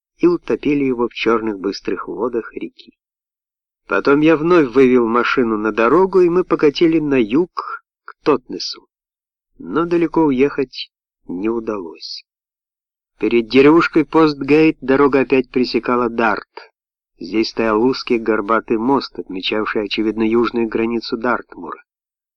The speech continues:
Если полиция установила кордоны, то один из них, скорее всего, как раз на этом мосту. Поэтому, не доезжая до Постгейта,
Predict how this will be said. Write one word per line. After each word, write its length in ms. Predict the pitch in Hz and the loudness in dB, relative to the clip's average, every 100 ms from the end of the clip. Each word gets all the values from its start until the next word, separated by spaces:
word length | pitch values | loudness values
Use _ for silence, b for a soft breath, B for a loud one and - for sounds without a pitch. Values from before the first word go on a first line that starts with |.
| _ _ _ | _ _ _
Если 260 | - - 117 | -14 -6 -4
полиция 480 | 135 135 151 - 135 | 0 2 2 2 2
установила 580 | - 120 117 135 127 | 0 -2 2 2 2
кордоны, 640 | - 117 110 98 113 147 156 | 0 -2 -2 -2 0 0 -2
то 120 | 120 | -4
один 280 | 95 123 131 | -2 -2 -2
из 160 | 98 | -2
них, 280 | 104 135 - | -2 -4 -4
скорее 380 | - - 107 120 | -14 -6 -2 -2
всего, 280 | - 120 117 | -2 -2 -2
как 200 | 98 - | -4 -4
раз 240 | 110 113 | -4 -4
на 140 | 104 107 | -4 -6
этом 220 | - 113 | -4 -6
мосту. 640 | 113 131 - - 98 73 - _ _ _ _ _ _ _ _ | -4 -6 -8 -12 -12 -12 -16 _ _ _ _ _ _ _ _
Поэтому, 320 | - - 123 127 | -8 -4 0 0
не 140 | 135 | 2
доезжая 480 | 135 135 127 156 147 | 6 6 4 4 4
до 120 | 139 | 2
Постгейта, 760 | 135 143 131 135 147 151 156 | 2 0 0 0 0 0 -4